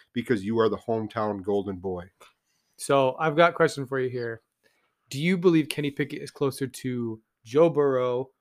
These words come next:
Speaker 2: or closer to Mike or Mitch Trubisky, right? Two
Speaker 1: Mitchell
Speaker 2: top,
Speaker 1: Trubisky.
Speaker 2: two top picks,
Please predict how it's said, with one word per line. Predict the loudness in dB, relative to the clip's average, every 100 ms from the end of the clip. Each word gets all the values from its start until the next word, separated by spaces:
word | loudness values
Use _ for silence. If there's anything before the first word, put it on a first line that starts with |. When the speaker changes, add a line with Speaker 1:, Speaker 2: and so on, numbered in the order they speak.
| _ _ -8
Speaker 2:
or | -8
closer | -2 -2 -2 -4
to | -6 -6 -4 -4 -6
Mike | -6 -4 -6 -4
or | -2
Mitch | -2 -4 -8
Trubisky, | -8 -8 -8 -6
right? | -4 -4 -6 0
Two | 2
Speaker 1:
Mitchell | 6
Speaker 2:
top, | 6
Speaker 1:
Trubisky. | 4 -4 -8 -6
Speaker 2:
two | -4
top | 2 2 2 0
picks, | -2 -4 -16